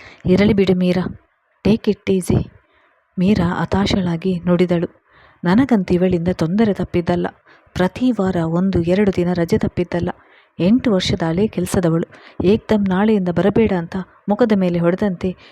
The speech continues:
ಹೇಗೆ ಹೇಳಲಿ?" "ಅದು ನಿಜ, ಇರಲಿ ಬಿಡು. ಈ ಸಣ್ಣ ಪುಟ್ಟ ವಿಷಯಗಳನ್ನು ಇಷ್ಟು ಸೀರಿಯಸ್ ಆಗಿ ತೆಗೆದುಕೊಳ್ಳಬಾರದು. ನೀನೇನು ಮಾಡಬೇಡ, ಎಲ್ಲ ಕೆಲಸ ಪೆಂಡಿಂಗ್ ಇಡು,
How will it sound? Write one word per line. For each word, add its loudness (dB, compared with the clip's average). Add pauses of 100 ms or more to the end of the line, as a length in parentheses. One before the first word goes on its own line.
(120)
ಹೇಗೆ 2
ಹೇಳಲಿ?" 0 (580)
"ಅದು 0
ನಿಜ, 2 (300)
ಇರಲಿ 2
ಬಿಡು. 0 (300)
ಈ -2
ಸಣ್ಣ -2
ಪುಟ್ಟ -6
ವಿಷಯಗಳನ್ನು -2 (280)
ಇಷ್ಟು -4
ಸೀರಿಯಸ್ 0
ಆಗಿ -6 (140)
ತೆಗೆದುಕೊಳ್ಳಬಾರದು. 0 (520)
ನೀನೇನು 4
ಮಾಡಬೇಡ, 0 (460)
ಎಲ್ಲ 0
ಕೆಲಸ -6 (100)
ಪೆಂಡಿಂಗ್ -2
ಇಡು, -6